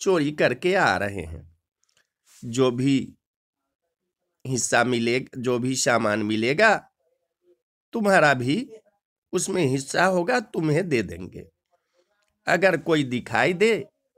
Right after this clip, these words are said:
तो हमें बता देना, ताकि हम सावधान हो जाए।" जैसे ही चोरों ने अंदर घुसकर अपना काम शुरू किया, बाहर खड़े तुलसीदास ने अपने झोले से शंख निकालकर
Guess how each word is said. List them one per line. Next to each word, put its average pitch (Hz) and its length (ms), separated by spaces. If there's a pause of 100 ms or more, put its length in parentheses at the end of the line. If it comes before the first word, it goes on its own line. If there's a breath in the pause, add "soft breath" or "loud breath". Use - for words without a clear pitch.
तो 233 60
हमें 208 300
बता 156 320
देना, 202 440 (280)
ताकि 123 320
हम 123 180
सावधान 104 680
हो 131 180
जाए।" - 280 (1400)
जैसे 196 360
ही 170 180
चोरों 147 420
ने 160 180
अंदर 135 380
घुसकर 110 400
अपना 104 360
काम 95 320
शुरू 101 300
किया, 185 440 (760)
बाहर 131 400
खड़े 110 320
तुलसीदास 101 800
ने 175 180
अपने 110 440
झोले 104 480 (460)
से 101 180
शंख 98 440
निकालकर 104 800